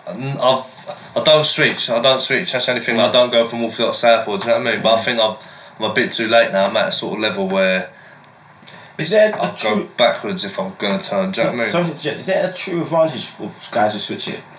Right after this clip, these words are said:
Speaker 3: or is it just
Speaker 1: Nah, it makes it awkward, but if you,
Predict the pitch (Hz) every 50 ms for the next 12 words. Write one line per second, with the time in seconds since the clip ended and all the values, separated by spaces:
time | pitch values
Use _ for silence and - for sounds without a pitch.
0 | - - - 180 - 87 170 190 180 - - - - 101 - - - - - -
1 | - - - 120 131 123 117 120 156 143 - - 127 117 156 156 151 147 - -
2 | 104 110 127 127 120 127 123 123 123 123 135 - - 123